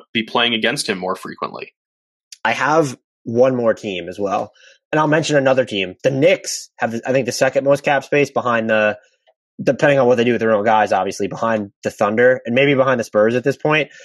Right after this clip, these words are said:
Speaker 2: Th-, that just doesn't work. We're talking about,
Speaker 1: No.
Speaker 2: like, Toppin and Randall. Like, the John Collins Randall thing is not going to be much better defensively. They could, if, if they don't keep Kyle Lowry,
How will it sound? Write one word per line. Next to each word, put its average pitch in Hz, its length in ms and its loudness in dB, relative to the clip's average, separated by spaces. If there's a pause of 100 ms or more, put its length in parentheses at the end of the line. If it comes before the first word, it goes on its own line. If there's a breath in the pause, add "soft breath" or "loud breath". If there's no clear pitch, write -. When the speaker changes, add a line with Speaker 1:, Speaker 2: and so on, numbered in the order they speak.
(480 loud breath)
Speaker 2:
Th-, 135 160 2
that 143 220 2
just 131 140 -6
doesn't 110 240 4
work. 90 380 -2
We're 127 200 2
talking 131 340 2
about, 123 220 2
Speaker 1:
No. 117 60 0
Speaker 2:
like, 110 140 0
Toppin 120 340 0
and 107 80 -8
Randall. 107 260 0
Like, 104 140 -2
the 123 80 -4
John 135 240 2
Collins 117 280 0
Randall 110 220 2
thing 104 160 -2
is 98 80 -8
not 107 180 -2
going 107 160 0
to 98 60 -6
be 95 320 -2
much 107 220 0
better 95 420 0
defensively. 95 720 -2 (960 soft breath)
They 175 220 2
could, 220 240 2 (120)
if, 160 280 -2
if 170 260 -2
they 247 160 2
don't 233 180 -2
keep 220 240 -4
Kyle 185 280 2
Lowry, 131 560 0